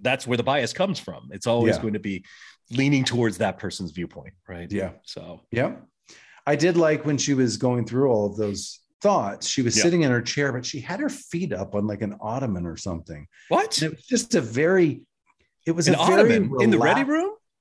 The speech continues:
Speaker 1: A-,
Speaker 2: in
Speaker 1: at her
Speaker 2: by
Speaker 1: desk?
Speaker 2: her desk. Yeah, her, her feet were up and the way she was sitting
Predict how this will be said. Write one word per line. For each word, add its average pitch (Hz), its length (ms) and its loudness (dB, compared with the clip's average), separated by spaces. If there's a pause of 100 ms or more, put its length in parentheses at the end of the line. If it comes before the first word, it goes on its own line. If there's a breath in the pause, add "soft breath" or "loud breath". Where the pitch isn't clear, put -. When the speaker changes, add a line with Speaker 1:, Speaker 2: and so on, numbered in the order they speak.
(140)
Speaker 1:
A-, 135 60 2
Speaker 2:
in 135 80 4
Speaker 1:
at 220 120 2
her 202 120 2
Speaker 2:
by 151 300 2
Speaker 1:
desk? 143 120 2
Speaker 2:
her 160 100 4
desk. 131 640 0
Yeah, 147 200 2
her, 151 300 -2 (260 loud breath)
her 147 120 -2
feet 262 320 0
were - 240 2
up 135 200 0
and 131 100 -2
the 139 60 0
way 190 160 4
she 220 140 0
was 190 260 2
sitting 117 480 0